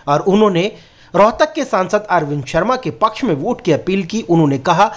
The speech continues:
"पूरे देश में भारतीय जनता पार्टी का एक तरफा माहौल चल रहा है।" कमाल की बात आज ये रही, अरविंद शर्मा ने झज्जर के लिए बड़ी सौगात दी। जी हाँ, उन्होंने एक बहुत बड़ी बात कही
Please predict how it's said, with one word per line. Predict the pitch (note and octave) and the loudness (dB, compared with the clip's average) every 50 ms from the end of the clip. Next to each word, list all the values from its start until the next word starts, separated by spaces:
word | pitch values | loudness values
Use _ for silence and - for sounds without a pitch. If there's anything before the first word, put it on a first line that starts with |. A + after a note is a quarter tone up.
| - - - - | -12 -18 -18 -6
"पूरे | - F3+ F#3+ E3 | 0 2 2 2
देश | D3+ B2+ B2+ F3 G#3+ A#3 - - | 2 2 2 2 2 2 0 -2
में | F#3 E3 C3+ | -4 -2 0
भारतीय | - D3+ D#3 E3+ - A#3 G3 | 2 2 2 0 -2 -8 -6
जनता | C#3+ D3+ C#3+ C3+ - D3 | -6 -6 -6 -2 -4 -4
पार्टी | C3+ - D#3 D#3 D#3+ - A3+ | -2 0 -2 -2 0 -2 -4
का | - - C#3 C#3 - - - - | -4 -4 -6 -6 -8 -12 -8 -4
एक | B3 C4 B3 - - | -2 -2 -2 -4 -6
तरफा | - D3+ C#3 - E3 C#3+ | -6 -6 -4 -2 0 0
माहौल | C#3+ E3 F#3+ G3 E3 B2 C#3 C#3+ C#3 | 0 2 2 2 2 0 0 -4 -4
चल | A#2+ - G3 D3 | 0 0 0 0
रहा | B2 C3 C3+ C#3 | 2 0 0 2
है।" | D#3 F#3+ F3 C#3 - - - - - - - - - - - - | 2 2 0 0 -4 -10 -20 -20 -20 -20 -20 -20 -20 -20 -8 0
कमाल | - A3 A3 C4 C#4 D#4 D#4 | 2 2 6 6 4 4 2
की | - D#4+ | -4 -8
बात | C#4+ G#3 A3+ A3+ G#3+ - - - _ | -2 2 2 2 2 -2 -8 -12 _
आज | F3+ F#3 F#3 D3 C3+ | -2 -2 -2 -2 -8
ये | D#3 G3 G3 | -6 -6 -4
रही, | F3 E3+ D3 D#3 G3 A#3 - - _ _ _ - - - _ _ _ _ G3 | -4 -4 -6 -8 -12 -14 -14 -20 _ _ _ -20 -20 -20 _ _ _ _ 2
अरविंद | G#3 A#3+ B3+ D4 D#4 D4 | 2 2 2 0 -4 -4
शर्मा | - - A3+ G#3+ G3+ F3+ G#3 G#3 | -2 0 0 0 0 0 0 0
ने | G3+ F#3+ F3 E3+ F#3+ - _ _ _ _ _ C3 | 0 0 -4 -8 -8 -12 _ _ _ _ _ -14
झज्जर | A#2+ - - D#3+ F#3+ E3 D3 A#3+ D4 D4+ | -6 -4 -2 -2 -2 -2 2 0 0 0
के | D4 B3+ A3 | 0 -4 -6
लिए | G3+ F#3 F3+ F#3+ F#3 | -4 -2 -2 -2 -2
बड़ी | C3 A2 - - G#3+ A#3+ B3+ A#3 | -2 -6 -4 -2 -2 0 0 -2
सौगात | - - - F3 D3+ D3 C#3+ D#3 D3 C#3+ - C#3+ | -2 -2 -4 -4 -4 -2 2 2 0 0 -2 -8
दी। | B2 B2+ F3+ D3 - - _ C#3 | -10 -8 -8 -8 -10 -12 _ -8
जी | B2 D3 E3+ D#3 | -6 -4 -2 0
हाँ, | D#3+ F#3 G#3+ A3+ - - - - | 0 0 0 0 -4 -14 -12 -2
उन्होंने | G#3+ A#3 C4 D4 D#4 D#4+ D#4+ D#4+ | 0 2 2 4 2 2 2 0
एक | A3+ F#3 | -2 -2
बहुत | F3 G3 G3 A#3+ A#3+ | -4 0 0 0 2
बड़ी | F3+ G3+ G3 F#3 | 2 0 0 0
बात | E3 C3+ E3 D#3+ D#3 D#3 - | 0 0 0 0 0 -2 -4
कही | - E3+ D#3+ F#3 A#3 | -6 -6 -4 -4 -8